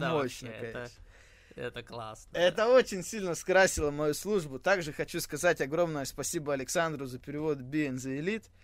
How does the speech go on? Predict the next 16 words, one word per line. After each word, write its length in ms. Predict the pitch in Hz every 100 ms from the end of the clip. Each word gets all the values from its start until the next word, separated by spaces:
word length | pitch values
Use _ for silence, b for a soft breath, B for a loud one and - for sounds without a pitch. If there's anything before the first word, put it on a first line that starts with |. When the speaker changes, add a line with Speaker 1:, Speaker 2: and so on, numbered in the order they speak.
| b b b -
Speaker 1:
Первое 400 | 170 185 170 160
время 320 | 170 196 180
у 20 |
меня 220 | 160 160 160
даже 240 | 160 147
складывалось 480 | - 170 170 156 135
впечатление, 560 | - 135 - 180 170
что 180 | 147 -
B 140 | 143 147
T 160 | -
E 80 | 185
получается 580 | - 139 - 156 147 151
интереснее, 560 | 131 151 160 151 143
чем 220 | 127 135 123
сам 260 | 151 135
Динамит. 480 | 131 131 135 147 113